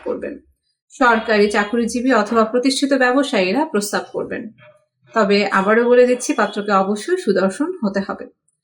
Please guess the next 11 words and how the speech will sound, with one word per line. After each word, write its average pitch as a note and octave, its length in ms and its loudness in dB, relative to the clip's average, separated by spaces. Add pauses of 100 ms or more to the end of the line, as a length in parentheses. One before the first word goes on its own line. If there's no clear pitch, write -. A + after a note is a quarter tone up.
(360)
ঘুরতে C4+ 340 2
পছন্দ A3 480 0
করেন A#3 280 2
এরকম A#3 420 0
পাত্ররা G3+ 440 -4
অগ্রাধিকার G#3 760 0 (120)
পাবেন। - 300 0 (760)
ধূমপান D#4 420 6
গ্রহণযোগ্যতা B3 800 4
পাবে - 220 -2
না। - 120 -12